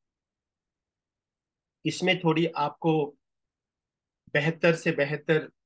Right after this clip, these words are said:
right, खिंचाव जो होता है, right,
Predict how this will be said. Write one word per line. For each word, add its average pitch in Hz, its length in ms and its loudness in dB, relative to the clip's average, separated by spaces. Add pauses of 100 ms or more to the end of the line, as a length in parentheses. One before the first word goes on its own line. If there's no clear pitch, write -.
(920)
right, 135 300 -4
खिंचाव 190 460 4
जो 180 60 2
होता 143 280 -2
है, 135 60 -2
right, 185 260 -6